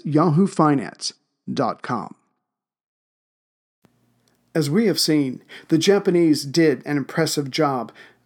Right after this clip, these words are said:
with the help of the Americans being lax upon hearing of the attack on Pearl Harbor, of devastating the Allied air arm on Luzon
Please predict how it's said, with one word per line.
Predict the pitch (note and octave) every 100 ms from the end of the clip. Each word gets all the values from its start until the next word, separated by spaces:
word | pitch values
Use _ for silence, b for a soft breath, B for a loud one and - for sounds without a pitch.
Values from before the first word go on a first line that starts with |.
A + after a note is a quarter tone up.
| _ _
with | A#3+ B3 -
the | D#3+
help | - D#3 D3 D3
of | D3+
the | D3
Americans | D3 D3 C#3+ - C3 -
being | D3+ C#3
lax | B2+ D#3 C#3+ - -
upon | - - C#3 C3
hearing | B2+ D#3 C#3+ C3+
of | A#2
the | A2+
attack | - C#3+ A#2+ A2+
on | G2
Pearl | B2 G#2+
Harbor, | D#3+ E3+ C#3+ C3+ C3+ B B B _ _ -
of | F3 C#3
devastating | F3+ F#3+ F3+ - D#3 D3 C#3
the | C#3+ D3
Allied | D#3 D#3 D3+ D3 -
air | E3+ E3
arm | D3 C3 C3+ D#3+ _ _ _
on | D#3 D3
Luzon | C#3 C3+ D#3+ D3+ A#2